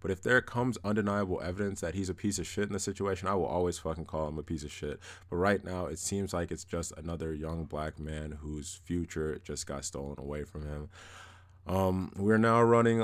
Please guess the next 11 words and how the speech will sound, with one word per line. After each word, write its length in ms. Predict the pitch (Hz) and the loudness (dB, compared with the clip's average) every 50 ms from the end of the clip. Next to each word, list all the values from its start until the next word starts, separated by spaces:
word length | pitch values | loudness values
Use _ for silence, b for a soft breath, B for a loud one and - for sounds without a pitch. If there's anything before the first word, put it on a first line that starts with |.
| 110 | 0
a 100 | - 113 | 0 0
little 260 | 107 104 110 113 120 123 | 2 4 4 4 4 4
bit 200 | 120 123 123 120 - | 4 4 4 4 2
over 520 | 135 131 123 117 110 113 123 123 123 123 113 | 4 4 4 4 4 4 4 6 6 6 4
an 240 | 113 120 113 110 - - | 4 2 2 2 0 0
hour 400 | 101 110 110 113 117 113 117 113 | 0 2 2 4 4 4 4 4
and 100 | 113 117 | 2 0
f-, 260 | - - - - - - | -4 -8 -16 -18 -10 -6
six, 460 | - - - - - 131 143 - - - | -4 -2 -2 0 0 0 0 0 0 0
seven 380 | - 143 147 143 147 147 143 | 0 0 0 -2 -2 -2 0
minutes, 500 | 143 143 143 143 143 143 135 - - - | 0 0 2 2 2 2 0 -2 -4 -4